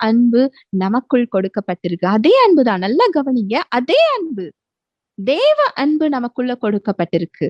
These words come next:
ரோமர் அஞ்சு அஞ்சு அதை தான் சொல்லப்பட்டிருக்கு. இந்த அன்பை கொண்டு நம்மளை அவர் மன்னிக்க சொல்லுகிறார், நம்மை இரக்கம் காண்பிக்க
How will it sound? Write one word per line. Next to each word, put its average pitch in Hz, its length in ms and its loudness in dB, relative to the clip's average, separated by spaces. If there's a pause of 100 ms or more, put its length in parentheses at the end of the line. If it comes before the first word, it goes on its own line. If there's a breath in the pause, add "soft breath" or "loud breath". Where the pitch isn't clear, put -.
(140)
ரோமர் 240 360 4
அஞ்சு 220 300 4
அஞ்சு 208 240 4
அதை 180 180 2
தான் 196 220 -2
சொல்லப்பட்டிருக்கு. 175 680 -4 (460 loud breath)
இந்த 508 340 4 (160)
அன்பை 247 380 4 (100)
கொண்டு 254 440 4 (240 loud breath)
நம்மளை 220 320 2
அவர் 190 240 -2
மன்னிக்க 196 500 -4
சொல்லுகிறார், 170 640 -4 (760)
நம்மை 254 220 4 (200 loud breath)
இரக்கம் 269 480 2
காண்பிக்க 196 460 0